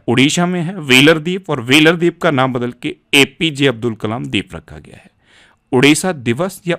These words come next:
उत्कल दिवस कब मनाया जाता है? ये एक अप्रैल को मनाया जाता है। अभी उड़ीसा के मुख्यमंत्री ने लॉकडाउन लिरिक्स नामक पुस्तक का विमोचन किया। राष्ट्रीय एमएसएमई पुरस्कार दो हज़ार बाईस में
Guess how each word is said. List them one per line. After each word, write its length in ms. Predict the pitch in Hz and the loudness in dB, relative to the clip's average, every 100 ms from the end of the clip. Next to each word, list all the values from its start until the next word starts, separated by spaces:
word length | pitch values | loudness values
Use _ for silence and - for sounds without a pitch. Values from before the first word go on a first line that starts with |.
| - | -6
उत्कल 420 | 147 - - 190 | -10 -4 0 2
दिवस 280 | 180 185 170 | 0 -2 -4
कब 140 | 165 | -6
मनाया 200 | 135 80 | -4 -6
जाता 320 | 82 78 - | -10 -18 -20
है? 80 | 110 _ _ _ _ _ | -20 _ _ _ _ _
ये 260 | 147 147 _ | -2 -2 _
एक 260 | 139 151 151 | 4 4 0
अप्रैल 320 | 101 95 85 | -8 -8 -10
को 140 | - 98 | -14 -20
मनाया 220 | 82 82 | -20 -20
जाता 340 | - _ - | -20 _ -20
है। 80 | - _ _ _ _ _ | -20 _ _ _ _ _
अभी 320 | 139 151 202 - | 2 4 -2 0
उड़ीसा 420 | 151 160 165 185 185 | 0 2 2 0 0
के 220 | 180 208 | -2 0
मुख्यमंत्री 640 | 156 139 160 143 120 98 | 0 -2 -2 -2 -2 -6
ने 160 | 82 87 _ _ _ 123 | -8 -12 _ _ _ 0
लॉकडाउन 680 | 123 151 165 156 190 175 | 6 6 4 2 2 2
लिरिक्स 440 | 127 143 175 - 143 | 4 4 4 2 0
नामक 320 | 135 160 - | 0 0 -4
पुस्तक 340 | 160 - 156 | -10 -4 -6
का 120 | 156 185 | -2 -2
विमोचन 480 | 127 98 90 101 | -2 -6 -6 -10
किया। 260 | 85 - - _ _ _ _ _ _ | -14 -20 -20 _ _ _ _ _ _
राष्ट्रीय 760 | 110 117 123 143 - - 185 196 - 139 | -6 4 4 4 0 -6 -8 -8 -2 2
एमएसएमई 500 | 147 156 156 170 175 | 4 4 2 -2 0
पुरस्कार 440 | 151 135 - 160 | -2 -2 -2 -2
दो 100 | 127 | 0
हज़ार 140 | 127 120 | 0 0
बाईस 380 | 117 117 123 | 2 4 2
में 140 | 117 | -2